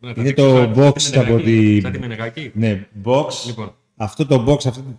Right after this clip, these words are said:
Speaker 1: Καπελάκι.
Speaker 2: σακούλα που βλέπετε.
Speaker 1: Καπελάκι, ένα είδον. Αφήνω εδώ. Δεύτερο. Κούπα.
Speaker 2: Ωραίο.
Speaker 1: Κούπα.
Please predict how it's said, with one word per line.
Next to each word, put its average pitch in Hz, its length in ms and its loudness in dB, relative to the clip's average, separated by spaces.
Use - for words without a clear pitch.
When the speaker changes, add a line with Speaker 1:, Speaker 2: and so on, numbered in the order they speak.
Speaker 1:
Καπελάκι. 127 360 -4
Speaker 2:
σακούλα 135 280 2
που 95 100 -10
βλέπετε. 107 600 -10
Speaker 1:
Καπελάκι, 127 520 -8
ένα 135 180 -8
είδον. 107 280 -8
Αφήνω 98 320 -12
εδώ. 92 160 -12
Δεύτερο. 117 500 -12
Κούπα. 143 420 -14
Speaker 2:
Ωραίο. 92 360 -16
Speaker 1:
Κούπα. - 280 -14